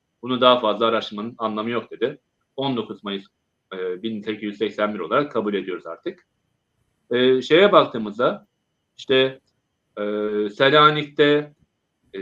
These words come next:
Yahudi bir aileden mi geldi, Rum bir aileden mi geldi, Türk bir aileden mi geldi? Bu tartışmalara baktığımızda orada da şeyi görüyoruz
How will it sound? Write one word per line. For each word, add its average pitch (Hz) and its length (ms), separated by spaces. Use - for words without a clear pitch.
Yahudi 127 640
bir 143 60
aileden 139 480
mi 143 140
geldi, 139 360
Rum 143 260
bir 151 60
aileden 147 440
mi 143 80
geldi, 139 460
Türk 170 260
bir 143 60
aileden 143 420
mi 131 80
geldi? 123 320
Bu 165 100
tartışmalara 139 600
baktığımızda - 680
orada 110 300
da 156 60
şeyi 143 260
görüyoruz 95 320